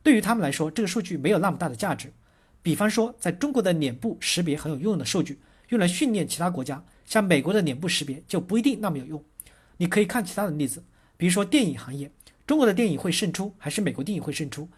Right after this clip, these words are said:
这又是在于数据。我觉得美国人从来没有担心过中国电影会超越好莱坞的电影，不管中国电影多么的优秀，是不可能接管好莱坞观众的。我觉得这里涉及到很多具体的问题，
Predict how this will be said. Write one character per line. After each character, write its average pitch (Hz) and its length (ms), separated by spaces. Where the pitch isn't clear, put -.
这 - 80
又 262 140
是 - 100
在 170 140
于 143 180
数 - 280
据。 - 160
我 175 100
觉 196 100
得 226 280
美 165 180
国 196 140
人 175 200
从 214 160
来 277 80
没 190 100
有 160 60
担 151 180
心 151 140
过 151 240
中 226 100
国 214 80
电 226 160
影 139 80
会 151 180
超 233 240
越 247 120
好 143 200
莱 127 120
坞 165 80
的 180 120
电 143 120
影， 127 80
不 320 100
管 180 160
中 190 80
国 185 100
电 180 160
影 - 100
多 185 140
么 226 120
的 127 40
优 131 140
秀， 139 180
是 - 180
不 311 160
可 156 160
能 131 100
接 190 160
管 165 100
好 131 160
莱 127 120
坞 143 120
观 185 180
众 196 180
的。 - 100
我 175 100
觉 180 100
得 247 100
这 285 180
里 165 200
涉 - 260
及 175 80
到 170 140
很 127 240
多 165 140
具 262 160
体 - 100
的 127 80
问 139 140
题， - 180